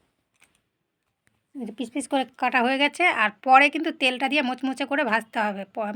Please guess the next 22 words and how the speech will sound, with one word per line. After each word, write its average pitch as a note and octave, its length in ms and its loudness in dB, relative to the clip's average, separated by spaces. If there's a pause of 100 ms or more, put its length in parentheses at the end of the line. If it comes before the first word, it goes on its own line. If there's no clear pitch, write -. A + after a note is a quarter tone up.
মানে A3+ 120 -4 (100)
প্রথমে C4 280 -4 (100)
দিলে C#4 200 -2
পরে E4+ 120 0 (120)
ওটা A#3+ 200 -6
কিন্তু, C4+ 160 -4 (160)
উম, A#3 140 -6 (200)
লাগতে B3 320 2
চায় B3+ 200 2
না D#4+ 60 0 (680)
কড়াইয়ে, A#3+ 380 2
তাই A3+ 160 2 (120)
একটু A#3 140 -10 (140)
পরে A#3+ 200 2 (120)
তেলটা A#3+ 300 -6
দিয়ে C#4+ 160 -2
এইভাবে A3+ 240 -6 (100)
লাল A3 160 -6
লাল A3 160 -8
করে A3+ 160 -10
ভেজে G#3 160 -10
নিলাম। G3 220 -8